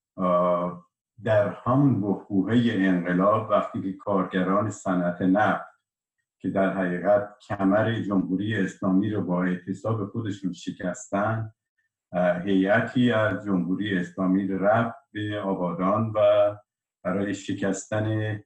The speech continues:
اعتصاب کارگران، کارگران در حقیقت می‌خواستن اعتصاب رو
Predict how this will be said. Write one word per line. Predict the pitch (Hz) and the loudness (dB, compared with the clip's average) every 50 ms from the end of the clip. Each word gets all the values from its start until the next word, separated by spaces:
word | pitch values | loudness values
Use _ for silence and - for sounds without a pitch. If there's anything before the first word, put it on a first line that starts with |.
| _ _ _ _ _ _ _ | _ _ _ _ _ _ _
اعتصاب | - 98 92 - - 95 90 - - 98 104 101 95 | -4 -4 -2 -2 -2 -4 -2 -2 -2 -2 0 0 -2
کارگران، | - - - - 95 92 90 90 87 82 80 76 76 | -4 -6 -4 -2 0 0 0 -2 -4 -4 -6 -8 -10
کارگران | - - 95 98 95 98 98 110 113 98 | -6 -4 -2 0 0 2 0 0 2 4
در | 107 101 101 98 | 4 4 4 4
حقیقت | 95 95 92 107 110 - - | 2 2 2 0 0 0 -2
می‌خواستن | - 104 104 101 - 113 107 | -4 -4 -4 -2 -2 -2 0
اعتصاب | 101 95 92 - 95 - - 107 107 92 95 107 | 0 0 0 0 -4 -6 -2 -2 -2 -2 -2 -2
رو | 104 101 101 - | -2 -2 -2 -4